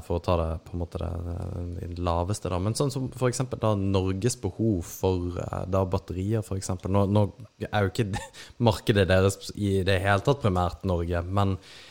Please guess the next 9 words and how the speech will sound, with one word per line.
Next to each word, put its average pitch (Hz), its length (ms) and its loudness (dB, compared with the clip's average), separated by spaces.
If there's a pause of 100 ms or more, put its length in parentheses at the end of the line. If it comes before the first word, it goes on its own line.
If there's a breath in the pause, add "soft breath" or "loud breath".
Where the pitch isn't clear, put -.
(160 loud breath)
det 104 80 0
må 123 240 6
jo 87 160 4
være 85 640 2 (100)
en, 95 160 0 (120)
en 101 220 -2
veldig 95 300 -2
stor, 90 800 0 (840 soft breath)
ehm, 82 920 0